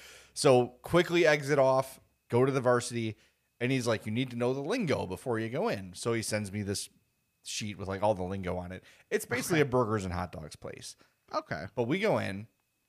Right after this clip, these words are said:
Speaker 1: There's three lines, probably about forty people deep.
Speaker 2: Oh, wow.
Speaker 1: It was crazy. It, it was, uh, it was, f-, what day did we leave? We left Saturday. So it was Saturday night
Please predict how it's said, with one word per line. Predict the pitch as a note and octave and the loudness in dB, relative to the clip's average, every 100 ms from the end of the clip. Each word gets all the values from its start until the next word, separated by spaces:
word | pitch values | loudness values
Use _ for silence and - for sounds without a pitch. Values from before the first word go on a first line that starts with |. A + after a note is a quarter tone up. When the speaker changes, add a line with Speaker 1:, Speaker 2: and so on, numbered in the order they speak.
| _ | _
Speaker 1:
There's | C#3 A#2+ - - | 0 0 -2 -12
three | G#2 A2+ B3 C#4+ | -10 -4 -2 0
lines, | A3+ E3 G#2 G2+ A2+ - - _ _ _ _ _ | 2 2 0 -6 -10 -14 -18 _ _ _ _ _
probably | - B3 C4+ | 0 2 4
about | F#3+ - - | 0 -4 -4
forty | A3+ A3+ G#3+ | 0 0 -2
people | F#3 E3+ E3 C#3+ | -4 -4 -4 -4
deep. | A2+ A2 - - - _ _ _ _ _ _ _ _ - | -4 -6 -8 -14 -20 _ _ _ _ _ _ _ _ -14
Speaker 2:
Oh, | A2+ A2+ - - | -10 -10 -12 -18
wow. | - F#3 | -6 4
Speaker 1:
It | A3 | 4
was | G#3+ F3 - | 4 -2 -4
crazy. | - - - E3 E3 D#3 D#3+ G#2 G#2 C2+ G1+ _ - | -8 -6 -4 0 2 2 2 -2 -6 -10 -18 _ -8
It, | G3+ - | -8 -6
it | F3+ | 0
was, | F3+ F3 E3 | 2 4 6
uh, | D#3 D#3 | 6 4
it | D#3+ | 0
was, | D3+ | -2
f-, | - - _ _ | -4 -16 _ _
what | C3 C3 | -18 -8
day | C3 | -8
did | A#2 | -6
we | G#2 | -8
leave? | F#2+ E2 - | -10 -12 -6
We | C3 | -2
left | D3+ - | 0 2
Saturday. | D3 G2+ | 0 0
So | C3+ | -2
it | C#3+ | -2
was | - | 4
Saturday | D#3 D#3 D3+ | 4 6 4
night | C3 G2 | 2 0